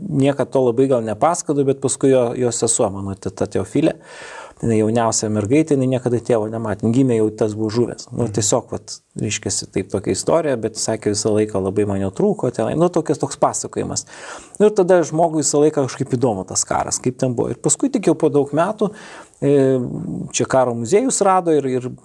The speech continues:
Speaker 1: pasirodo, kaiminystėje mano gyveno ten kiti giminės, yra laiškas paskutinis mano prosenelio iš fronto lietuvių kalba, toksai, reiškia, su pieštuku rašytas ir jį užmušė. Jis nebaigė to laiško, paskui jau ten jo brolis pabaigė, kad jį užmuštas naktį. Atsitiktinis sviedinys į,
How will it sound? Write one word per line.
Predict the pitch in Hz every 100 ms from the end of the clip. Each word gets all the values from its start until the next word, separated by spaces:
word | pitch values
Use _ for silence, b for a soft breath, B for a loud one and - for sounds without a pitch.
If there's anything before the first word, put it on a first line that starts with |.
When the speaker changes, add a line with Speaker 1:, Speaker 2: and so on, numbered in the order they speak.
| -
Speaker 1:
pasirodo, | 123 147 120 110
kaiminystėje | 120 160 247 - 151
mano | 135 123 117
gyveno | 123 123 135 135 123 117
ten | 120
kiti | 131 127 135
giminės, | 151 175 156 135
yra | 143 139 135
laiškas | 135 160 123 - -
paskutinis | 117 - - 135 120 -
mano | 113 113
prosenelio | - 117 - 117 110
iš | 104
fronto | - 123 107 110
lietuvių | 110 107 110 101
kalba, | 113 113 -
toksai, | - - -
reiškia, | 147 - - -
su | -
pieštuku | - - - 127 113
rašytas | 104 - 190 180 185
ir |
jį | 180
užmušė. | 180 151 110 113
Jis | 110
nebaigė | 139 117 107 107
to | 113
laiško, | 127 147 -
paskui | - 135 - 135
jau | 123
ten | 127 120
jo | 120
brolis | 120 117 107
pabaigė, | - - 117 113 110 107
kad | 113
jį | -
užmuštas | 117 113 107 - 117 -
naktį. | 104 104 B B B
Atsitiktinis | 185 214 185 185 147
sviedinys | 156 135 135 113
į, | -